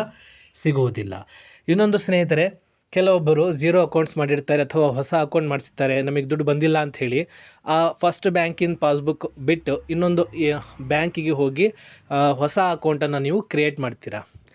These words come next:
ಆದರೆ ಎನ್ ಪಿ ಸಿ ಮ್ಯಾಪಿಂಗ್ ಹೊಸ ಬ್ಯಾಂಕ್ ಅಕೌಂಟಿಗೆ ನಿಮಗೆ, ಆ, ಲಿಂಕ್ ಆದರೆ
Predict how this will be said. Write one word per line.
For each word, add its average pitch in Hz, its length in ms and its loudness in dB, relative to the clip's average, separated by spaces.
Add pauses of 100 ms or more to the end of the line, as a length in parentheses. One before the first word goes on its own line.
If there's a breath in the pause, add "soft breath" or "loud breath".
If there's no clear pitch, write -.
(320 soft breath)
ಆದರೆ 135 760 -2
ಎನ್ 165 160 0
ಪಿ 208 120 2
ಸಿ 202 160 0
ಮ್ಯಾಪಿಂಗ್ 180 360 2
ಹೊಸ 135 300 -4
ಬ್ಯಾಂಕ್ 165 300 0
ಅಕೌಂಟಿಗೆ 147 460 0
ನಿಮಗೆ, 139 380 0
ಆ, 131 300 -4
ಲಿಂಕ್ 160 340 0
ಆದರೆ 135 360 0